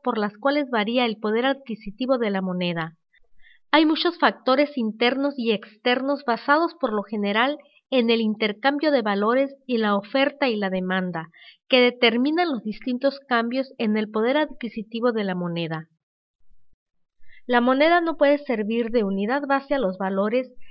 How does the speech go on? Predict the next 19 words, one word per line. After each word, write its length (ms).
debido 480
a 120
sus 220
fluctuaciones 880
constantes 880
con 180
relación 680
a 100
los 280
otros 320
valores. 640
Es 200
absurdo 540
poner 340
como 280
base 440
de 140
un 160
edificio 760